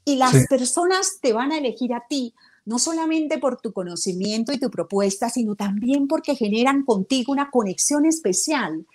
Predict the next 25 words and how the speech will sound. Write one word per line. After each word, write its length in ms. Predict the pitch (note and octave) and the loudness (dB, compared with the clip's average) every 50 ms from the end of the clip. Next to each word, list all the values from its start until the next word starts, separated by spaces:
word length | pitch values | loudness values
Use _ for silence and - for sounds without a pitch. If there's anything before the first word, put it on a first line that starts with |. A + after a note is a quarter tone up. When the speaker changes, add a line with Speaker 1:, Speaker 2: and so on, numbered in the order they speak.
| _ - - _ _ - | _ -20 -20 _ _ 4
Speaker 1:
Hay 80 | - | 6
una 120 | - - D#4+ | 8 8 8
Speaker 2:
Claro. 100 | E4+ E4 | 6 6
Speaker 1:
energía 720 | D4+ B3+ G3+ G3+ G3 - - - D4 D4+ C#4+ B3 G3+ F#3 - | 4 4 4 2 0 -4 -6 -2 0 2 4 4 4 4 2
que 160 | G#3+ G3+ - | 0 -2 0
cada 300 | G#3 G3+ G3 G#3+ B3 B3 | 0 0 2 2 0 0
persona 640 | C4 A3 G3+ - - G3+ F#3 F3+ F#3 G3 A3 A#3 - _ _ _ - | -2 -6 -4 -4 -4 -4 -4 -4 -4 -4 -6 -6 -10 _ _ _ -4
refleja 880 | A3+ A#3+ A#3 G#3 - - - D#4+ F4 F4+ F4 - - F#3 E3+ D#3 - _ _ _ _ _ - _ | -2 0 0 0 -2 -2 -2 -2 0 0 -2 -4 -6 -10 -12 -12 -14 _ _ _ _ _ -8 _
y, 200 | B3 B3+ C4 B3 | 0 4 4 6
e-, 140 | A#3+ C3 | 6 6
Speaker 2:
Ujú. 40 | B2+ A#2+ C#4 | 6 6 4
Speaker 1:
y 60 | D4+ | 4
esa 260 | D#4+ F4+ E4+ - G#4 | 4 2 0 0 -2
energía 640 | G4+ F#4+ D4 A#3+ A3 - - B3+ A#3+ G#3 F#3+ F#3+ - | 2 2 2 2 0 -2 -4 0 0 0 0 0 -2
tiene 280 | C4 C#4 C4+ B3 C#4+ C4+ | -4 -2 -2 0 0 0
mucho 440 | C4+ D#4 F#4 G#4+ G#4 - F4+ D4+ | 2 2 0 0 0 0 -2 -2
que 160 | - C4+ B3+ A3+ | 0 0 0 0
ver 380 | G#3+ G3+ F#3 E3+ F3+ G#3+ A3+ - _ - | 2 0 0 0 0 -4 -6 -12 _ -2
a 100 | - G3 | -2 -2
la 180 | F3+ E3+ E3 E3+ | 0 -2 -2 -2
hora 300 | F3+ F#3 F#3+ G#3 A#3 A#3+ | 0 2 2 4 2 2
de 120 | A3+ G3+ | 0 0
que 100 | A3 G3+ | -2 -2
te 100 | F#3+ G3+ | 0 0
elijan. 600 | G3 G#3 A#3+ D4+ D#4+ D#4 - G3+ D#3+ D#3 D3 C#3+ | 0 2 4 2 2 0 -2 -10 -12 -12 -14 -16